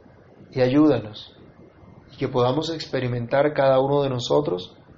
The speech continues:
un fruto que glorifique tu nombre, que nos podamos dar cuenta de la obra de tu Espíritu por el fruto que hay ahora en nuestras vidas.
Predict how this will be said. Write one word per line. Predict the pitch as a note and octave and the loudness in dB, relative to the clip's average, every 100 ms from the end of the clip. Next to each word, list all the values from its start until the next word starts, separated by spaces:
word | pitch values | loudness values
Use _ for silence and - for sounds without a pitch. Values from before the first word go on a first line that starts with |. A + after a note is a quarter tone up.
| - - - - - - - | -20 -20 -20 -20 -20 -20 -4
un | D3 | -4
fruto | - D#3 E3+ E3 C#3+ | 0 2 4 4 0
que | B2+ | -2
glorifique | A#2+ A#2+ A#2 - B2 C3+ | -2 -2 -2 -4 -6 -6
tu | C3 | -6
nombre, | A#2+ A2+ A2 A2+ - - - - - - | -6 -6 -10 -16 -20 -20 -20 -20 -20 -16
que | - | -6
nos | B2+ C3 | -4 0
podamos | C#3+ C#3+ D#3 D#3+ | 2 4 2 2
dar | D#3+ D#3 | 0 2
cuenta | E3+ D#3+ D#3 | 0 0 0
de | C#3+ | 2
la | C3+ | 4
obra | C#3+ D3+ | 4 4
de | D3+ | 2
tu | C3+ | -2
Espíritu | B2 - D#3 E4 F#4+ - - - - | -6 0 2 2 -2 -6 -18 -20 -6
por | C3 | -2
el | A#2+ | -2
fruto | - C#3 C#3+ | -2 -4 -2
que | C#3+ B2 | -2 0
hay | B2 C3 | 0 0
ahora | B2+ B2 C3+ C#3 | 0 0 0 -2
en | |
nuestras | A#2 A#2 A#2 A2+ | -8 -8 -10 -8
vidas. | A#2 A2 A#2+ - | -8 -10 -14 -18